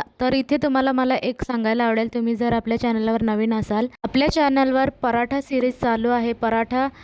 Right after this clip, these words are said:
जर बनवायला तुम्हाला खूप प्रॉब्लेम येत असतील तर हा पराठा सिरीज पूर्ण बघा, तुम्हाला नक्की एका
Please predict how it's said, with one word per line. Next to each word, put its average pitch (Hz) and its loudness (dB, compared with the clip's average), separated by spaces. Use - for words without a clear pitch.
जर 247 2
बनवायला 240 0
तुम्हाला 262 2
खूप 269 0
प्रॉब्लेम 254 0
येत 240 -2
असतील 233 0
तर 254 -2
हा 233 -2
पराठा 240 0
सिरीज 233 -2
पूर्ण 226 0
बघा, 226 0
तुम्हाला 262 2
नक्की 277 0
एका 269 0